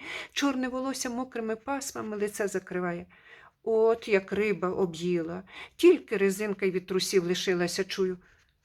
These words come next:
«Пустіть», штовхаюся. Хтось схопив мене за плече. Дядько Стьопа аж смикнув мене, розвертаючи. «Галю,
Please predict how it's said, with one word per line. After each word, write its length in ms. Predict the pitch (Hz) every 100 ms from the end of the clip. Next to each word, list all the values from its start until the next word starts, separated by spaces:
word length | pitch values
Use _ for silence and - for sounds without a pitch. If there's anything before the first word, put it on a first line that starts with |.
| _ _ _ _ _ -
«Пустіть», 400 | 277 - 302 -
штовхаюся. 760 | - 190 - 190 165 160 - - _ _
Хтось 300 | - 190 180
схопив 360 | - 175 175
мене 240 | 160 156 156
за 120 | 156
плече. 500 | - 165 160 - 156 - _ - - - _ _ _ - -
Дядько 380 | 196 196 - 185
Стьопа 480 | - 233 214 196 -
аж 200 | - -
смикнув 680 | - 226 254 285 - 170 156
мене, 220 | 165 165
розвертаючи. 840 | 170 170 175 - 151 147 - 151 _ _ _ _ _ _ _ _ _ -
«Галю, 440 | 208 269 190 160